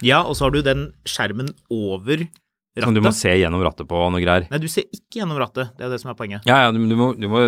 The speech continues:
Speaker 2: justere det sånn at du finner, finner ut av hvordan du skal se.
Speaker 1: Ja, så du, men, og rattet på disse Peugeotene er ganske lite, så du liksom, du ratter litt sånn
Speaker 2: Ja.
Speaker 1: her, litt sånn go-kart-aktig.
Speaker 2: Ja.
Speaker 1: Ja.
Speaker 2: Eh, jeg er veldig spent på hvordan den blir som elbil. Jeg gleder meg, jeg skal rett ut si at jeg gleder meg skikkelig til å prøve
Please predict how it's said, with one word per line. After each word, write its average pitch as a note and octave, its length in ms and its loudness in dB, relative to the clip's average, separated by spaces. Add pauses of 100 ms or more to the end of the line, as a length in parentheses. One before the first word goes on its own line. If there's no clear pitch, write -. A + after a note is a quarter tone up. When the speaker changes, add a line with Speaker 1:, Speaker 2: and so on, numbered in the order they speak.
Speaker 2:
justere F#2 720 -2
det F2+ 80 0
sånn F#2 80 -2
at F2 80 -2
du - 0 -
finner, E2+ 640 0
finner E2 240 -2
ut D#2+ 100 -4
av E2+ 60 -2
hvordan D#2+ 160 -2
du D#2+ 80 -4
skal F2 160 -2
se. F#2 80 4 (160)
Speaker 1:
Ja, B2 80 2
så A#2+ 160 -6
du, D#3 160 -2
men, D#3+ 160 -6 (100)
og D3 160 4
rattet - 400 0
på D3 120 2
disse A#2+ 180 -2
Peugeotene A2+ 320 -2
er B2+ 80 -2
ganske B2+ 160 -6
lite, D3 640 -6
så C3+ 80 -6
du C3 80 -4
liksom, B2+ 260 -8
du C3+ 140 0
ratter - 400 -6
litt - 160 -10
sånn - 80 -8
Speaker 2:
Ja. A2+ 160 4
Speaker 1:
her, D#3+ 160 2
litt D#3+ 180 -8
sånn B2 320 -8
go-kart-aktig. A#2+ 960 -2
Speaker 2:
Ja. - 140 -6
Speaker 1:
Ja. - 0 - (260)
Speaker 2:
Eh, B2 240 4
jeg C3+ 160 0
er - 80 -
veldig G#2+ 240 2
spent G2 180 -4
på G#2 140 -6
hvordan G2 160 -4
den F#2 80 -4
blir F2+ 160 -2
som F#2+ 80 -6
elbil. E2 320 -4
Jeg G#2 180 -4
gleder F#2 240 0
meg, F2+ 420 0
jeg A2+ 80 -2
skal C#3+ 200 2
rett C3 240 2
ut A#2+ 100 -2
si G#2+ 80 0
at - 60 -2
jeg G#2+ 160 -2
gleder F#2 160 2
meg F#2 160 -4
skikkelig D#2+ 260 -12
til E2 100 -10
å - 40 -20
prøve D#2 180 -4